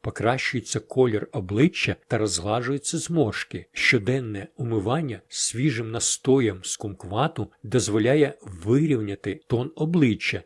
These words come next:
відновити пружність шкірних покривів та уповільнити старіння кожи клітин. Щоб приготувати настій для вмивання, необхідно зробити кілька невеликих надрізів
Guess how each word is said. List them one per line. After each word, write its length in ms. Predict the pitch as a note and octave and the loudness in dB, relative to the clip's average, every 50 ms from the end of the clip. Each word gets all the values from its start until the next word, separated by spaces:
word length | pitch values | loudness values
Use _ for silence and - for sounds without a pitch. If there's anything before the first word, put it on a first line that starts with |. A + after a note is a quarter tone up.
| _ _ | _ _
відновити 640 | - G2+ G#2+ A2+ G2 A2+ A2+ G#2+ A#2+ D3 - - - | -8 -4 -4 -4 -2 -2 0 2 2 2 2 2 0
пружність 560 | - - A#2+ B2+ C#3+ B2+ - C3+ C3+ - - | 0 2 2 2 2 2 2 -2 -4 -4 -4
шкірних 560 | - - - - B2+ A#2+ A#2+ A#2 C3 C3 - | -4 -6 -6 -4 -4 -4 -2 -2 -4 -6 -8
покривів 640 | - - C#3+ - - D#3 B2 A2 G2+ F#2 F2 E2+ - _ _ | -8 -8 -8 -4 0 2 2 4 2 2 0 -4 -10 _ _
та 80 | - - | -2 -2
уповільнити 840 | - - C3 - - A#2 F#2+ F#2+ A#2 C3+ D#3 D3 C#3 A2+ - - | 0 0 -2 0 0 0 2 2 2 0 0 0 -4 -6 -6 -4
старіння 560 | A2+ - - - A2+ F#2+ G#2 A2 A2+ A#2 A#2+ - _ _ | -4 -4 -4 -2 -4 -4 -2 -4 -4 -6 -8 -10 _ _
кожи 360 | - - A2+ A2+ A2+ G2+ A#2+ | -4 -2 0 0 0 0 -2
клітин. 580 | - - - C3 B2+ - - A2+ F#2+ E2+ E2 D#2+ _ _ | -4 -4 -4 -6 -2 0 2 2 2 0 -4 -12 _ _
Щоб 340 | - - - C3+ A#2+ - - | -8 -2 0 0 0 0 0
приготувати 800 | - A2 G2+ G#2 - - G#2+ F2+ G#2 B2 D3 - - C3 B2+ - | -2 -2 -2 -2 -2 -4 -2 0 0 0 0 -2 -4 -8 -10 -8
настій 560 | - A2+ A2 G2+ - - - - B2 A2+ A2 G2 | -8 -6 -4 -2 -2 -2 -2 -4 -6 -6 -6 -4
для 160 | F#2+ G#2+ A2 | -4 -4 -6
вмивання, 600 | G2+ G#2 G#2 G2+ F#2+ A2 C3 E3 E3 C3+ A2 F#2+ - _ - | -4 -6 -8 -4 0 2 2 2 2 0 -2 -6 -8 _ -12
необхідно 800 | G#2+ G#2 A#2 C3+ C#3+ - - - D#3 C#3 G#2+ F#2+ F#2+ F#2 F2+ - _ _ _ - | -6 -4 -4 -4 -4 -6 -6 -2 0 0 0 0 -4 -12 -14 -16 _ _ _ -8
зробити 500 | A#2 G2+ A2 A#2 A#2+ C#3 F3+ F3+ - - | -6 -4 -4 0 2 2 2 2 0 -6
кілька 420 | - - - D#3+ F3 - - B2 | -4 2 4 4 4 4 2 -4
невеликих 680 | A2 A2 G#2 F#2+ G#2 G#2+ C3+ E3 D#3+ - B2+ - - - | -2 -2 0 0 2 4 4 2 2 0 -4 -10 -8 -8
надрізів 580 | A2 A2 F#2+ A2 G2+ G#2+ G#2 F#2 F#2+ G#2 - | -8 -6 -2 0 0 0 0 0 0 -2 -2